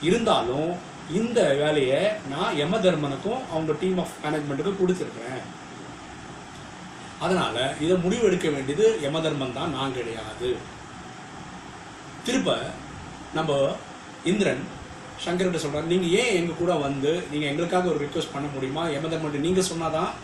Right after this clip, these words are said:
அந்த லைஃப் எக்ஸ்டெண்ட் பண்ணி கொடுப்பாரு." "இந்திரா, உனக்காக நான் பண்றேன்" அப்படின்னு சொல்லி சங்கரும் கிளம்பி வர்றாரு. இப்போ இந்திரன், இந்திராணி, பிரம்மா, விஷ்ணு, சங்கர் இவங்க எல்லாருமே யார்கிட்ட போறாங்க? யம தர்மன் கிட்ட போறாங்க. யம தர்மனுக்கு அதிசயமா இருக்கு,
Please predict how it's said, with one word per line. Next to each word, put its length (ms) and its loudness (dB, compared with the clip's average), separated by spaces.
அந்த 120 -2
லைஃப் 220 2
எக்ஸ்டெண்ட் 340 0
பண்ணி 160 0
கொடுப்பாரு." 440 -4
"இந்திரா, 360 6
உனக்காக 460 4
நான் 240 2
பண்றேன்" 400 2
அப்படின்னு 200 -4
சொல்லி 220 -2
சங்கரும் 520 -2
கிளம்பி 220 -4
வர்றாரு. 300 -8
இப்போ 200 -2
இந்திரன், 640 2
இந்திராணி, 640 2
பிரம்மா, 460 -2
விஷ்ணு, 640 -4
சங்கர் 340 -2
இவங்க 180 4
எல்லாருமே 320 6
யார்கிட்ட 300 2
போறாங்க? 480 2
யம 240 2
தர்மன் 320 0
கிட்ட 160 -4
போறாங்க. 320 -6
யம 180 2
தர்மனுக்கு 340 4
அதிசயமா 380 0
இருக்கு, 180 -2